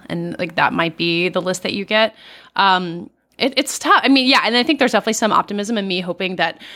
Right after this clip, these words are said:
uh, Greta Gerwig, who is, you know, a first-time solo director, and Jordan Peele is a first-time director, like, both of them getting nominated would be pretty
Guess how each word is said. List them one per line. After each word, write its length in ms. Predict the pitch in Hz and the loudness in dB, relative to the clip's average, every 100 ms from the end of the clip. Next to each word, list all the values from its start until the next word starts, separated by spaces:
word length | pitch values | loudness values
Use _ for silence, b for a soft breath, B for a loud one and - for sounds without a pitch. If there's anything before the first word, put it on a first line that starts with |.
| B B | B B
uh, 100 | 190 | -2
Greta 160 | 202 220 | 2 4
Gerwig, 320 | 226 220 214 | 6 4 4
who 240 | 202 190 | 2 2
is, 160 | 185 - | 2 -2
you 60 | 196 | -2
know, 120 | 170 | -2
a 40 | 175 | 0
first-time 340 | 208 - 170 | -2 -2 0
solo 200 | 285 269 | 4 6
director, 340 | 240 220 220 | 6 4 4
and 140 | 196 190 | 2 2
Jordan 220 | 180 180 | -2 -4
Peele 240 | 170 185 180 | 0 0 0
is 80 | |
a 40 | 170 | -2
first-time 280 | 165 160 165 | -8 -4 0
director, 360 | 180 175 185 | 0 0 0
like, 220 | 165 165 | -2 -2
both 200 | - 175 | -2 0
of 60 | 190 | 0
them 140 | 196 | 0
getting 180 | 185 175 | 0 0
nominated 360 | 170 170 175 180 | 0 2 0 -2
would 120 | 165 | -2
be 120 | 165 | -4
pretty 480 | - - 185 175 | -6 -6 -2 0